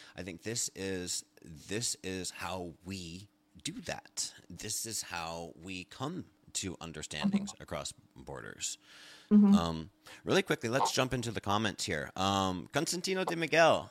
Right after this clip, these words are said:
Speaker 1: hey, how are you, sir? Good to put pressure on unacceptable Chinese behavior. Let's bring you up here. On unacceptable Chinese behavior, how about Islamic countries that suppressed human rights against women? Um, pinpointing China, how about Islamic countries or conditions of illegal immigrants in the U S?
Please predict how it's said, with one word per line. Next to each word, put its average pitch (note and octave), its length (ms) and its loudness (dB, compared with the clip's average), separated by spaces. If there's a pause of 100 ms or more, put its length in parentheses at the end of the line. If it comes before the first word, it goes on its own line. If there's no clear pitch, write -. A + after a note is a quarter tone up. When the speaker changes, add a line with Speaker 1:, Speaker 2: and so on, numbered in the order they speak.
Speaker 1:
hey, C#3 240 2
how C3 180 0
are C#3 100 2
you, C3 180 -2
sir? G#2+ 360 0 (320)
Good C3 100 0
to - 80 -6
put - 160 -2
pressure B2+ 300 0
on G2 280 0
unacceptable G#2+ 760 -2
Chinese G2 440 -4
behavior. F2+ 540 -6
Let's F2 120 -8
bring E2 200 -10
you D2+ 160 -8
up D2 160 -10
here. E2 180 -8 (800)
On F#2 340 0
unacceptable G2+ 540 -4
Chinese F#2+ 260 -6
behavior, F2 640 -6
how G#2 180 -2
about A2 240 0
Islamic F2+ 640 -2
countries F2 460 -6
that - 160 -10
suppressed - 380 -6
human E2 220 -8
rights D#2 360 -6
against D2+ 340 -12
women? F#2 380 -6 (760)
Um, E2+ 400 -2
pinpointing G#2+ 460 -2
China, G#2 540 0
how G2+ 220 -4
about F2+ 280 -2
Islamic F2 720 -6
countries E2 500 -8
or D2+ 160 -12
conditions D#2 440 -12
of D2+ 100 -16
illegal D2+ 340 -14
immigrants D2+ 400 -12
in D2 100 -16
the C2+ 80 -14
U D#2+ 180 -8
S? - 320 -4